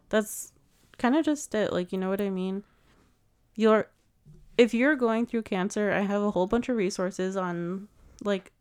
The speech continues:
these amazing organizations that do free things for cancer patients. I met some really amazing people that, like, are very, like, my very good friends now. So,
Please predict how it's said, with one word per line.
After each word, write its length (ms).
these 200
amazing 720
organizations 880
that 220
do 200
free 260
things 280
for 100
cancer 360
patients. 600
I 140
met 240
some 300
really 220
amazing 360
people 420
that, 160
like, 200
are 120
very, 380
like, 240
my 140
very 240
good 160
friends 400
now. 300
So, 640